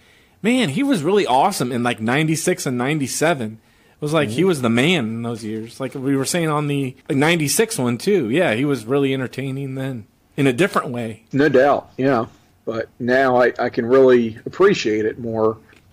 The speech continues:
Speaker 2: I think, um, I think I go Dragon versus Psychosis as, as my favorite. Um, just a-, as many times as they had fought before, it's, it's still always a treat,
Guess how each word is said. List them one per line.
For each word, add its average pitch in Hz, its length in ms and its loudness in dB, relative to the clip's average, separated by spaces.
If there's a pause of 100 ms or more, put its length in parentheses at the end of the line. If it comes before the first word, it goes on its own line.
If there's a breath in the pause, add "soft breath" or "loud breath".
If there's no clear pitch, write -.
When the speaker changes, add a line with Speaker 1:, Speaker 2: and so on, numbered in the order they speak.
(340)
Speaker 2:
I 151 120 4
think, 226 340 2
um, 120 520 2 (840)
I 131 60 0
think 254 200 -2
I 147 160 6
go 135 260 4 (920)
Dragon 135 420 2
versus 123 280 -6
Psychosis 120 840 -4
as, 110 320 -4
as 113 180 0
my 120 220 2
favorite. 127 800 0 (160)
Um, 113 520 0 (1160 soft breath)
just - 320 0 (840 loud breath)
a-, 147 140 4
as 143 200 4
many 156 200 4
times 143 360 0
as 123 80 -6
they 131 120 4
had 135 140 2
fought 127 300 4
before, 113 460 2
it's, - 220 -8
it's - 360 -4
still 147 500 4
always 127 400 4
a 127 60 -6
treat, 123 500 -6